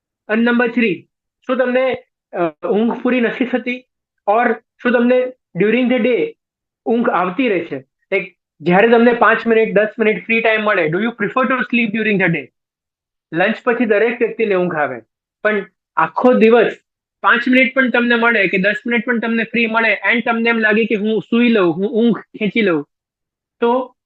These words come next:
અ, it is a severe form and then we need to diagnose.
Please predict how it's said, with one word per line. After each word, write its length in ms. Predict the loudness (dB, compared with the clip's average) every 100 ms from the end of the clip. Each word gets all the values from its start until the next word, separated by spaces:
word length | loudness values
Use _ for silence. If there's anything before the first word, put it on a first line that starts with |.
| _ _ -4
અ, 220 | 0 2
it 120 | 2
is 120 | 2 0
a 40 |
severe 360 | 0 0 0 0
form 460 | 0 -2 -2 -4
and 140 | -4 0
then 200 | -2 0
we 100 | 0
need 180 | 0 0
to 60 |
diagnose. 460 | 0 0 -2 -8